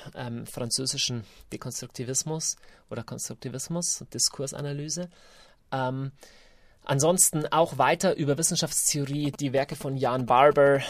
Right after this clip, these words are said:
oder Max Black über die Modellcharakter der Wissenschaft. Auch meine eigene Dissertation, Johannes Hartl, Metaphorische Theologie,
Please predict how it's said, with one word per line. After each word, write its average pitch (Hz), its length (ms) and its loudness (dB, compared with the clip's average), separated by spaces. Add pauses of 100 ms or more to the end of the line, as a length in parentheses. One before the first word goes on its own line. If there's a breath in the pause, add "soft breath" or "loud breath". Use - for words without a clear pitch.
(140 loud breath)
oder 131 180 -4
Max 117 300 4
Black 143 460 2 (280)
über 123 280 2
die 117 160 -6
Modellcharakter 131 1000 -2
der 120 120 -6
Wissenschaft. 131 640 -4 (500 soft breath)
Auch 151 140 -2
meine 143 300 2
eigene 147 280 0
Dissertation, 139 840 0 (120)
Johannes 123 280 -4
Hartl, 131 400 0
Metaphorische 135 600 -2
Theologie, 135 520 -4